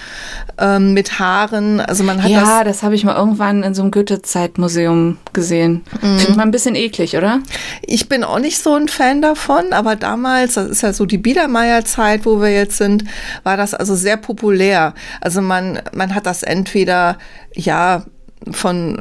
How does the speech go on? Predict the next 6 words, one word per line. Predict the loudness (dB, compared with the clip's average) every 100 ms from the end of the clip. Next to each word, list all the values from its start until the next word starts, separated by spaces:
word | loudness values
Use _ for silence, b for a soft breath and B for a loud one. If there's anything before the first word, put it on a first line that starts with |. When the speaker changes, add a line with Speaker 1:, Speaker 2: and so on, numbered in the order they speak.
| -8
Speaker 1:
nahestehenden | -6 -4 -2 -2 0 0 2 0 0 0 0 0 0 -2 -4 -8 -8 -8 -8 -8
Verwandten, | -4 -2 0 0 0
Familienmitgliedern, | 0 2 2 2 0 0 0 0 0 -2
Ehemann | 0 0 2 2 2 2
oder | 0 -2
F-, | -4